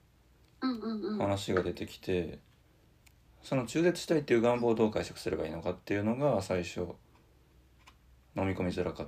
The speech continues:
Speaker 2: たっていう感じですかね。
Speaker 1: うんうんうんうんうん。そうですね。多分その辺くらいまでだとまだあらすじとして喋っても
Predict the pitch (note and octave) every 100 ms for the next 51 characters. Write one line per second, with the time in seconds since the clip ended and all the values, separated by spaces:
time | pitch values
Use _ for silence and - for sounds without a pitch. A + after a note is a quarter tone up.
0 | - - - D#2+ - - - - - -
1 | _ _ _ _ _ _ - B3 B3+ B3
2 | A3+ B3 A3+ G#3 A3+ G#3+ G#3 G#3+ G3 G#3
3 | G#3+ F#3 E3 - - - - - _ -
4 | - - _ - - _ - D4 C#4+ G3
5 | - F#3 F#3 C#4 G#3 G#3+ B3 D4+ E4+ F4
6 | F4 - E4+ D#4 A#3+ G#3+ G#3 F#3+ - F#3+
7 | - _ _ - G3 F#3+ G#3 G#3+ F3+ G3
8 | G3 G#3+ A3+ G#3 G#3+ G#3 - - G#3 G#3+
9 | - G#3+ A3 - F3+ E3 E3